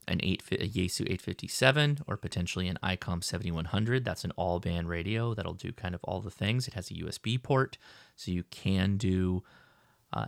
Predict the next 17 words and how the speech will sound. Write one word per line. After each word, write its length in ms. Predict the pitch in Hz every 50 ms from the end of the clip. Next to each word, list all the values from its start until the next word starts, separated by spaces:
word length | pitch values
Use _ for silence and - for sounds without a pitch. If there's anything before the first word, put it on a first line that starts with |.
| - -
H 300 | - 95 98 95 - -
F 180 | 92 90 -
digital 320 | - 113 110 117 117 117 113
modes. 540 | 113 113 110 110 110 113 113 113 120 - _ _ - - - _ _ _ _ _ _ -
You 100 | - 87
can 140 | - 87 85
do 120 | - 85
WinLink 540 | 82 98 104 110 123 127 127 127 120 120 -
with 160 | 110 104 -
that. 400 | - 101 98 98 101 - - - _ _ _ _ _ _ _ _ _ _ _ -
If 180 | 98 90 - -
you're 140 | 95 90 87
looking 440 | 92 98 98 - - 95 90 90 85
for, 560 | - - - 90 90 90 85 82 85 85 85 - _ _ _ _ _ _ _ _ _ _ _ _ _ _ _ _ _ _ _ _ _ _ _ _ - - - - - - - 95
um, 360 | 92 92 90 87 85 87 85
something 360 | - - 104 92 95 92 95
a-, 140 | - - -